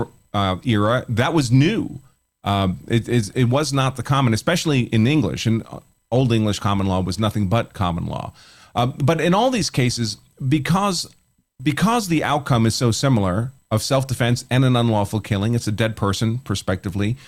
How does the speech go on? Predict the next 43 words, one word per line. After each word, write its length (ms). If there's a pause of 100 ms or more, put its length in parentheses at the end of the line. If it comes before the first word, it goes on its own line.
(380)
um, 240 (400)
and 340
we 100
differentiate 680
between 280
them 120
so 200
starkly. 680
One 280
is 160
a 80
social 420
good 280
and 120
the 80
other 220
is 100
the 80
most 240
horrific 320
crime 360
you 160
can 140
commit. 300
We 140
need 220
ways 280
to 60
<coughs> 60
distinguish 560
between 360
those 220
two 160
circumstances. 760 (380)
And 140
the 160
way 320
we 120
do 160
that 280
is 160
to 200
apply 500